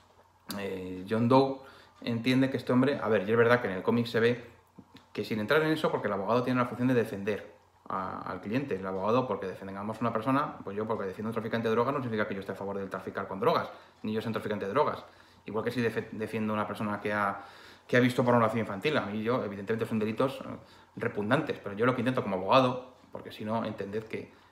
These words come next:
eh, si se acusa a una persona, puede haber una persona inocente que la hayan acusado, eh, y sea inocente y no haya cometido un delito, es que si no, todo el mundo iría directamente a la cárcel. Entonces, muchas veces lo que hacemos los abogados es,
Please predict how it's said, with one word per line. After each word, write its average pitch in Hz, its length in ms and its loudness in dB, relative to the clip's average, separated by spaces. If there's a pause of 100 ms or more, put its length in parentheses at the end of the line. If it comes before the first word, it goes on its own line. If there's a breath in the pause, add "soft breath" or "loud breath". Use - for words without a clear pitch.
(120)
eh, - 340 -12
si 101 300 -12
se - 160 -12
acusa 110 240 -8
a 117 60 0
una 113 60 -2
persona, 123 360 0 (400)
puede 131 140 4
haber 104 80 2
una 104 80 -2
persona 107 240 -4
inocente 113 300 -2
que 120 60 -2
la 117 60 2
hayan 113 140 0
acusado, 104 520 -2 (480 loud breath)
eh, 101 260 -6
y 104 100 -4
sea 107 160 -4
inocente 107 380 -4
y 110 40 -4
no 107 60 -2
haya 101 140 -2
cometido 104 240 -4
un 101 60 -4
delito, 113 280 -2
es - 60 -10
que 110 80 -6
si 113 100 -8
no, 120 140 0
todo 123 80 -2
el 117 60 4
mundo 123 180 6
iría 110 240 0
directamente 104 380 -2
a - 20 -6
la - 80 -10
cárcel. 131 280 -6 (360)
Entonces, - 440 -6
muchas 113 280 2
veces 123 160 2
lo 101 80 0
que 98 80 -4
hacemos 117 160 0
los 120 100 0
abogados 123 440 4
es, - 220 0